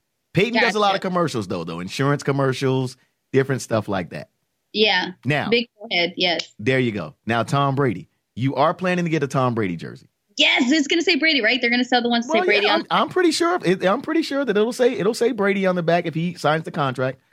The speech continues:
Speaker 1: I'm pretty
Speaker 2: That's
Speaker 1: sure.
Speaker 2: the one I want.
Speaker 1: That's the
Speaker 2: Yeah.
Speaker 1: one you want?
Speaker 2: Yeah.
Speaker 1: Number twelve, if that's his number?
Speaker 2: Yeah, that's a good number.
Speaker 1: Well, that's, that's been his number his whole career.
Speaker 2: Oh.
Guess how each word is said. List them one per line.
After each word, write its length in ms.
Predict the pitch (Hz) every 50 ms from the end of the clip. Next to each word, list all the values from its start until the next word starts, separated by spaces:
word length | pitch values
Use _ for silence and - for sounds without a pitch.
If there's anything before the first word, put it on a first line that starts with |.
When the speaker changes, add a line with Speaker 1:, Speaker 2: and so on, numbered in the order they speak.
| - - -
Speaker 1:
I'm 120 | 117 135 -
pretty 160 | - 190 190
Speaker 2:
That's 80 | - -
Speaker 1:
sure. 80 | -
Speaker 2:
the 60 | 233 220
one 140 | 208 202
I 120 | 202 196 196
want. 360 | 196 185 180 175 175 240 - - _ _ _ - -
Speaker 1:
That's 160 | - 117 -
the 80 | - 180
Speaker 2:
Yeah. 100 | 170 170 151
Speaker 1:
one 40 |
you 60 | 143 143
want? 160 | 147 156 - _ _ _ _ _ _ _ -
Speaker 2:
Yeah. 560 | 262 302 320 302 311 269 294 247 269 262 226 - -
Speaker 1:
Number 220 | - 135 139 147
twelve, 420 | - - 139 147 147 151 160 160 - -
if 100 | 117 107
that's 220 | - - 147 -
his 100 | 131 113
number? 320 | 123 123 127 131 143 143 - _ _ _ _ _ _ _ _ _ _ _ _ _ _ _ _ _ _ _ _ _
Speaker 2:
Yeah, 720 | - 202 226 247 302 539 - - 214 180 185 180 202 202
that's 200 | - 247 370 -
a 20 | 508
good 140 | 494 392 254
number. 480 | 208 180 185 180 196 269 311 311 - _ _
Speaker 1:
Well, 160 | - 277 311
that's, 180 | 285 240 262 -
that's 200 | - 185 190 -
been 120 | 220 202
his 120 | 196 160 151
number 240 | 165 156 147 143 143
his 100 | 127 131
whole 160 | 131 123 110
career. 320 | - 107 110 98 82 - _ _ _ _ _ _ _ _ -
Speaker 2:
Oh. 560 | 233 233 220 202 180 170 165 170 180 180